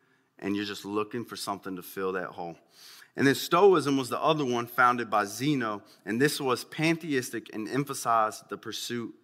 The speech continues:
of virtue. But what we also see in verse eighteen is that Paul was called a preacher of foreign deities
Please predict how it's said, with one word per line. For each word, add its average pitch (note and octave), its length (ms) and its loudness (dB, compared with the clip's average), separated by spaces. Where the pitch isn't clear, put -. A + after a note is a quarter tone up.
of G2 180 -4
virtue. F#2 600 -4
But C3 200 6
what D#3+ 140 4
we D3+ 100 4
also F3 260 6
see D#3 180 -6
in C#3+ 80 -4
verse C#3 220 2
eighteen C#3 360 0
is A#2 100 -2
that A#2 180 -2
Paul D#3+ 320 2
was B2+ 160 -4
called C#3 300 0
a G2 40 -4
preacher E3 640 2
of G#2 140 -6
foreign C#3 400 2
deities A2+ 500 -4